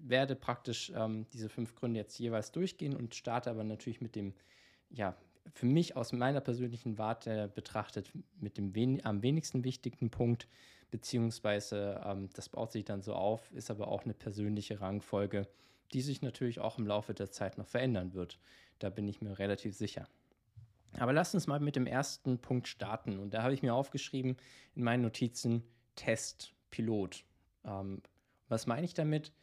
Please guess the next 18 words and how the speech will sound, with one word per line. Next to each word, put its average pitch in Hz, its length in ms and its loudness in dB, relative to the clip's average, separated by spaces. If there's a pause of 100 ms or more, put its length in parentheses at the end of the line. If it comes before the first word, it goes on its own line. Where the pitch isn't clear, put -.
(420)
Ja, 156 120 4
letztendlich 151 720 2
ist 143 160 -6
es 139 160 -4
aus 135 160 -4
meiner 139 240 2
Sicht, 131 300 -4
lohnt 156 320 -2
es 135 80 -4
sich 139 180 -8
allein 131 220 -4
schon 120 180 -4
deshalb, 127 420 2
über 117 140 -2
eine 110 180 2
nebenberufliche 113 760 -2
Selbstständigkeit 107 640 -2
nachzudenken, 127 720 -2